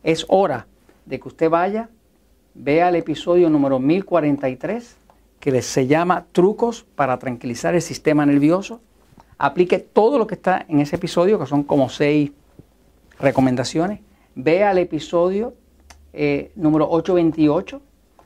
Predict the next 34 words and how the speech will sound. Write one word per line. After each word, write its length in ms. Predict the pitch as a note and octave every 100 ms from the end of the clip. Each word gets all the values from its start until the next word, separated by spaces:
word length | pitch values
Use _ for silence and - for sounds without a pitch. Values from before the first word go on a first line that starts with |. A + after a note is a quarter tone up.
| _ -
que 120 | D#3
se 120 | D3+
llama 340 | D3+ E3 D#3+ -
Jugos 500 | _ - E3+ F#3+ G3+
de 100 | F3
vegetales 460 | E3 D#3 E3 F3 E3+
salvan 340 | D#3 D#3 E3
vidas, 260 | G3+ A#3+ A3+ _ _ _
para 180 | C#3+ C3
que 100 | C3+
pueda 200 | D#3 F3
tener 280 | F#3+ F#3
el 60 | E3
beneficio 800 | D#3 D3 C#3+ - A3+ - B2 A#2 _ _ -
del 140 | C3 B2
efecto 360 | D#3 D#3+ E3+
calmante 840 | - C#3+ C#3+ C#3+ F3 G#3+ G#3+ A#3 - _ _ _ _ _
y 320 | E3 D3+ D#3
reconciliador 840 | C#3 D#3 D3+ D3 C#3+ C#3 B2+ C#3+ F3+
del 140 | D#3
sueño 540 | C3+ - G#3 F#3+ C#3 A#2 _ _ _
que 120 | C3
tienen 320 | - D#3+ D#3
los 140 | C3 -
jugos 320 | F3+ F3+ C#3
de 100 | A#2+
vege-, 320 | B2+ B2+ D3+
vegetales 480 | B2 A#2+ C3 C#3 -
frescos. 460 | C3 A#2 - - _ - _ -
Así 180 | D3
que, 240 | E3+ D#3+ - _ -
eh, 340 | D3 C#3+ - - _
hay 240 | G3+ A#3+
solución, 640 | - F#3+ D3+ C#3+ D3 B2